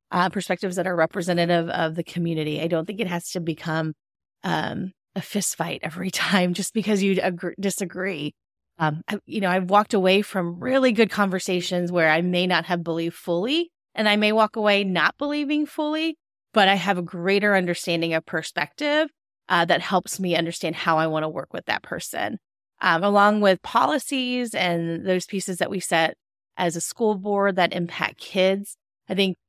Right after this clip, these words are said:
to have a voice and to be able to use it and to share those conversations is important. Um, and then to revoice it if it truly is something that may be detrimental or harmful.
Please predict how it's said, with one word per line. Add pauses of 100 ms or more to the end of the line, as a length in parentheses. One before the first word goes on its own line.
(220)
to
have
a
voice
and
to
be
able
to
use
it
and
to
share
those
conversations (260)
is
important. (300)
Um,
and
then (120)
to
revoice
it
if
it
truly
is
something
that
may
be
detrimental
or
harmful.